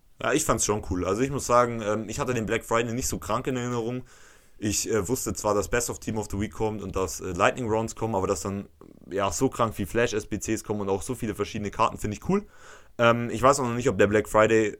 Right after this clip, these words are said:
also klar, der Freitag ist vorbei, aber ob diese komplette Promo schon vorbei ist, weil ich kann mir schon vorstellen, dass es sich noch bis,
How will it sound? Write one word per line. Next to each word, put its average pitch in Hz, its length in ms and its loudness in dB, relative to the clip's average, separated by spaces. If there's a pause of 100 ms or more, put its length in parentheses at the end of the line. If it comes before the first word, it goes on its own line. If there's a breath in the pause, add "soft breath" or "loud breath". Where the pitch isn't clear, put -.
also 92 280 -4 (200)
klar, 92 180 0
der 98 120 0
Freitag 104 300 0
ist 98 120 -4
vorbei, 104 340 2
aber 98 200 2
ob 98 100 -4
diese 95 280 -4
komplette 95 400 -4
Promo 127 360 0
schon 113 200 -4
vorbei 101 340 4
ist, 104 180 0
weil 95 80 2
ich - 80 -4
kann 104 140 0
mir 101 100 -4
schon 101 160 -8
vorstellen, 101 380 -2
dass 98 100 0
es 95 160 -6
sich 98 140 -8
noch 98 200 -6
bis, 92 320 -6